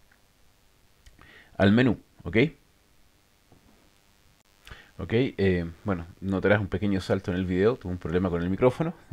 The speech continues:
<laughs> así que seguimos. Bueno, dijimos que íbamos a colocar el, en el onCreate Option Menu algunas opciones, ¿ok? Pero para eso primero voy a, eh,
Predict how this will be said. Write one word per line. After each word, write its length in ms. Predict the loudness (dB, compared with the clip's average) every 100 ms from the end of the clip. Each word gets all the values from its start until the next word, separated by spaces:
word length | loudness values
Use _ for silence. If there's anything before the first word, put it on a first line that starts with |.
| -20
<laughs> 260 | -20 -14 -8
así 180 | -4
que 80 | -2
seguimos. 420 | 0 2 0 -2 -10 -12 0
Bueno, 200 | 2 2
dijimos 300 | 2 2 4
que 100 | 6
íbamos 360 | 8 6 2
a 220 | 0 0 -6 -20 -20 -8
colocar 320 | 0 4 4
el, 180 | 4 2 0
en 100 | -2
el 140 | 0
onCreate 380 | -2 -2 -2 0
Option 280 | -2 -2 0
Menu 180 | 2 2
algunas 300 | 0 -2 -6
opciones, 480 | -2 0 0 -4 -20 -20 -20 -20 -8
¿ok? 200 | 0 0 2
Pero 180 | 0
para 220 | 2 4 4
eso 240 | 4 -2
primero 380 | -2 0 2 2
voy 360 | 2 -2 2 2
a, 240 | 2 0
eh, 420 | -2 -2 0 -2